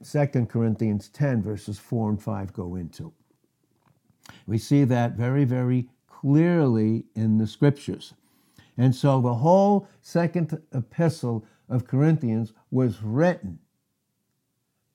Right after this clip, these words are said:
to a, a local assembly, a group of people in a local assembly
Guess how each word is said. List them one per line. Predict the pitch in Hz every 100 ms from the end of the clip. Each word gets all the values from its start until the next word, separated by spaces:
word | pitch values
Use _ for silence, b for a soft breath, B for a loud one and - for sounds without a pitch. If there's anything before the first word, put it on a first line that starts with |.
| _ _ _ _ _ _ _ _ _ _ _ _ _ _
to | - 180 165
a, | 139 104 - -
a | 135
local | 135 190 220 180 170
assembly, | - 185 180 107 101 107
a | - 135
group | 120 170 196 -
of | 143 123 -
people | 185 190 123 120
in | 131
a | 123
local | 139 190 160 139
assembly | 127 - 160 135 113 113